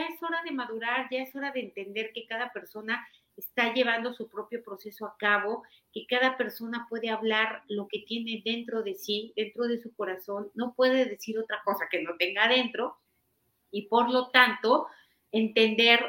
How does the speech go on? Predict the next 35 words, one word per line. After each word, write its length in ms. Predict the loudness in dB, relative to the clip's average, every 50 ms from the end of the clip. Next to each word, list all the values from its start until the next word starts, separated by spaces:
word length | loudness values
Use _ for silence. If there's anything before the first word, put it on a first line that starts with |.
| -4 -6 _
eh, 340 | 0 0 2 2 0 0 0
y 140 | 0 0 2 2
dividir, 640 | 0 0 2 0 -2 0 2 2 2 2 0 -2
¿no? 260 | -4 -2 0 0 0 0
Lo 180 | 0 -2 -2 -4
que 120 | -10 -14
sí 200 | -12 -6 -4 -2
es 140 | -2 -2 -2
mío, 260 | 0 0 2 2 2 0
lo 140 | -2 -2 -4
que 120 | -6 -8
no 140 | -6 -4 -6
es 140 | -6 -4 -2
mío, 320 | 0 0 2 2 0 -2 -4 -8 -16 _ _ _ _
lo 200 | 2 4 4 4
que 100 | 2 0
me 120 | 0 0 -4
importa, 400 | -4 -2 -2 -2 0 2 2 0
lo 120 | 0 0
que 100 | -2 -6
no 140 | -8 -4 -4
me 80 | -4
importa, 540 | -4 -4 -4 -2 -2 -2 -2 2 2 2 2 2 -2
lo 120 | -4 -4
que 100 | -4 -4
me 120 | -4 -4 -4
tendría 460 | -2 -4 -4 -4 -2 -2 -2 -2 -2
que 100 | -4 -6
importar 500 | -6 -4 -6 -8 -10 -8 -6 -4 -2 -2
y 60 | 0
lo 140 | -2 -2 -4
que 100 | -4 -8
no 140 | -6 -6 -6
me 80 | -6
tendría 340 | -6 -6 -8 -6 -6 -8 -8